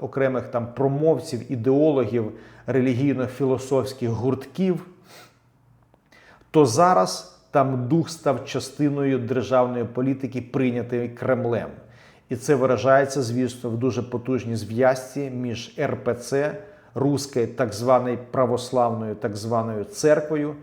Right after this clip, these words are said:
і політичною владою Кремля. На початку це збройне вторгнення в Україну носі-, носило передусім,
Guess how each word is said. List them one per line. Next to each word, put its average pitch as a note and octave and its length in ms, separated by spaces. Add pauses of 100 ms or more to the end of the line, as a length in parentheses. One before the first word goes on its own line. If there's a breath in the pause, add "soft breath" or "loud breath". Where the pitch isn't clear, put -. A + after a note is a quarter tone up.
(160)
і F3+ 120
політичною B2 800
владою G#2+ 500
Кремля. G#2+ 460 (1200 soft breath)
На D3+ 120
початку F#3 720
це D3+ 560
збройне C#3 600
вторгнення C3+ 600
в B2+ 80
Україну D3+ 460
носі-, B2+ 400
носило C3 440
передусім, B2 640